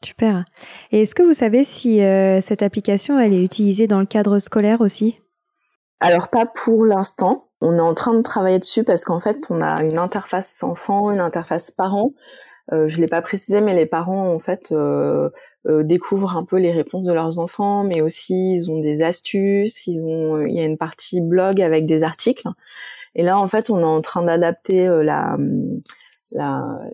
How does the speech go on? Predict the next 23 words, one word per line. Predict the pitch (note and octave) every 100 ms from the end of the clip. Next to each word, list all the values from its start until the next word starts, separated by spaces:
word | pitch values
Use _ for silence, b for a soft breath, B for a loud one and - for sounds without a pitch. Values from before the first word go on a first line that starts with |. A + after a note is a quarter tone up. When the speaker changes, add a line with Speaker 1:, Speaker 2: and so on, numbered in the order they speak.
| -
Speaker 2:
l'application | F3 E3+ F3 G3 E3+ - G#3 A3 A#3 A#3 _ -
d'ici | D#3+ F3 -
le | F3
mois | F3+ G3
prochain | - G#3 - G3+ A3+
pour | - -
qu'en | - E3+
fait | F#3+ F#3+
l'interface | F3 E3+ F3+ E3+ F3 -
parent | F3+ F3+ F#3+ G#3+
puisse | - - -
aussi | F3+ - F#3 F#3+
être | E3+
disponible | D#3+ E3+ - F3+ F3+ F#3+
pour | - E3+ E3
les | D#3+ D3+
instituteurs. | D#3 - - D#3+ E3+ F#3+ A#3+ B B B B -
Par | F3+
exemple, | E3+ F#3 G3+
là, | F#3+
on | F3 E3+
a, | E3 D#3
euh, | D3 D3